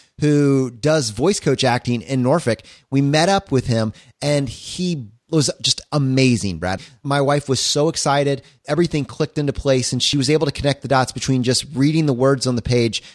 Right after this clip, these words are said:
to actually bringing these characters to life. So I wanted to give a shout out to Keith Flippin, who has a website at B N actor dot com out of Norfolk, Virginia, but also just take a second and say what it meant for my wife to actually take this amount of time and put it into a passion project of hers. You know, so much of what we've done over the last year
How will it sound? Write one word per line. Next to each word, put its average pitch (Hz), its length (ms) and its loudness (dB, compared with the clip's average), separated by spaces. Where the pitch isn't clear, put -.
to - 120 -8
actually 139 260 0
bringing 135 380 0
these 120 140 0
characters 120 520 -2
to 104 120 -8
life. 95 240 -4
So 123 100 -2
I 127 40 2
wanted 160 140 2
to 139 60 -2
give 147 140 0
a 135 40 0
shout 147 260 2
out 143 200 2
to - 80 -10
Keith 139 220 -2
Flippin, 139 400 0
who 131 80 2
has 135 140 2
a 127 40 -2
website 131 360 2
at 98 100 -6
B 131 120 2
N 127 80 2
actor 120 320 -2
dot 110 180 -2
com 117 360 0
out 110 140 0
of 98 120 -2
Norfolk, 113 320 0
Virginia, 123 440 0
but 143 120 0
also 147 400 2
just 131 200 -4
take 151 160 0
a 127 60 -2
second 127 340 -2
and 120 160 -4
say 127 200 2
what 135 220 2
it 139 100 -6
meant 139 200 -6
for 123 80 -6
my 123 120 2
wife 135 480 2
to - 120 -12
actually 131 380 -2
take - 360 -4
this 135 200 0
amount 127 180 0
of 117 60 -4
time 120 300 -2
and 127 100 -6
put 147 180 2
it 143 100 0
into 127 280 -4
a 113 40 -4
passion 135 380 0
project 120 440 -2
of - 100 -8
hers. 151 300 0
You 151 40 2
know, 156 80 2
so 180 200 2
much 175 180 0
of 139 100 -4
what 147 120 -2
we've 131 180 -2
done 131 220 0
over 113 120 -4
the 113 80 0
last 110 280 -2
year 131 240 2